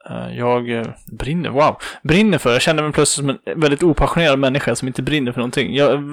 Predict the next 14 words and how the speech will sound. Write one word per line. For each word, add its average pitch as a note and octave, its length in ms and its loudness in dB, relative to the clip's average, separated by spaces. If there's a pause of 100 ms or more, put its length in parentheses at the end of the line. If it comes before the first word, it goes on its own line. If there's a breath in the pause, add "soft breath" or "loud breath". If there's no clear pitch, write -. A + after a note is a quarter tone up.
(160)
jag D3 160 0
brinner D#3+ 260 2
för D3+ 160 2
att C#3 60 -2
predika, C3 360 0
gör A#2 180 4
jag, C3 100 2
det C3+ 100 2
kan C#3 100 0
jag B2+ 40 0
ändå C3 100 -4
säga. B2 280 0 (400 loud breath)
Jag, C#3 420 6
ehm, C#3 380 4